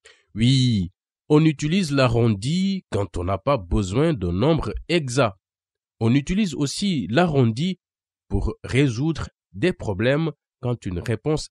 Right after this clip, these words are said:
exacte n'est pas utile, ou quand on n'a pas de calculatrice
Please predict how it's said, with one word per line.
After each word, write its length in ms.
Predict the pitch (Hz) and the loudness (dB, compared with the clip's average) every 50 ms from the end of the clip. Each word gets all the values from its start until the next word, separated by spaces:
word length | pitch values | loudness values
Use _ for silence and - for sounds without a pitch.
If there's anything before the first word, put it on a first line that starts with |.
| _ _ 170 | _ _ -4
exacte 640 | 175 127 98 90 98 117 135 143 - - - - - _ | -4 -4 -4 -4 -2 -2 -2 -2 -4 -12 -16 -16 -12 _
n'est 160 | 98 101 101 | -6 -6 -6
pas 220 | - - 113 113 - _ | -2 -2 -4 -4 -4 _
utile, 440 | 139 123 - - - 98 82 69 - - _ _ _ _ _ _ _ _ _ - | -8 -8 -8 -8 -8 -8 -8 -10 -14 -20 _ _ _ _ _ _ _ _ _ -4
ou 320 | 107 107 110 110 107 - - | -2 -2 0 -2 -2 -4 -6
quand 260 | - 98 95 98 - 90 | -6 -6 -6 -6 -8 -8
on 60 | 80 | -8
n'a 160 | 82 85 87 - _ | -8 -8 -10 -6 _
pas 260 | 131 139 151 156 151 | 0 0 2 0 -2
de 220 | 131 95 87 90 87 - - | -4 -4 -6 -8 -8 -6 -6
calculatrice 800 | 120 110 107 - 127 123 127 135 - - - 131 117 - - | -6 -6 -4 -6 -4 -4 -4 -4 -4 -4 -4 -4 -4 -6 -12